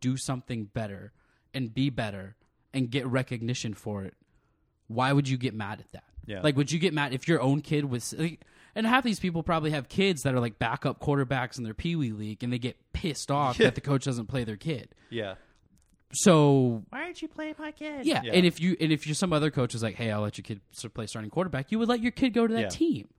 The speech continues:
Speaker 1: So why do you want Justin Fields to stay? That's, it's insane.
Speaker 2: Yeah.
Speaker 1: In that, in rant.
Speaker 2: Well, we talk, we're talking about, you know, the old school way of thinking, and I saw it a decent bit after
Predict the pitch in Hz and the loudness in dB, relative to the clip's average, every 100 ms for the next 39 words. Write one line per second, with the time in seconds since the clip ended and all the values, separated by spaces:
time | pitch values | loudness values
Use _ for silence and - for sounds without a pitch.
0 | _ _ - 214 226 240 226 226 202 233 | _ _ -2 2 4 4 2 2 -2 -6
1 | - 220 233 220 160 117 - 101 131 151 | -4 -2 0 0 -2 -6 -6 -4 -2 -2
2 | - 156 - - 151 143 - - 185 127 | 0 -2 -2 -4 0 0 -2 0 0 0
3 | 90 - _ - - - - _ _ _ | -6 -16 _ -16 -14 -14 -16 _ _ _
4 | 104 95 87 _ - 170 196 123 143 - | -12 -10 -12 _ -2 0 0 -4 -10 -8
5 | 139 180 143 101 98 - - _ - - | -6 -4 -6 -10 -18 -20 -20 _ -20 -10
6 | - 156 151 147 143 170 165 147 139 160 | 0 2 0 -2 -4 -4 -4 -6 -8 -10
7 | 156 123 110 113 110 104 107 107 - 110 | -8 -6 -6 -6 -6 -6 -6 -8 -10 -10
8 | 104 101 92 107 104 101 90 95 101 95 | -8 -8 -10 -14 -12 -14 -14 -16 -16 -16
9 | - - 131 143 131 113 101 - - 101 | -16 -8 -8 -6 -4 -4 -4 -8 -14 -16
10 | - - 120 - 107 98 90 - - 101 | -14 -12 -10 -10 -12 -10 -12 -12 -12 -10
11 | 95 - 98 90 | -10 -10 -10 -10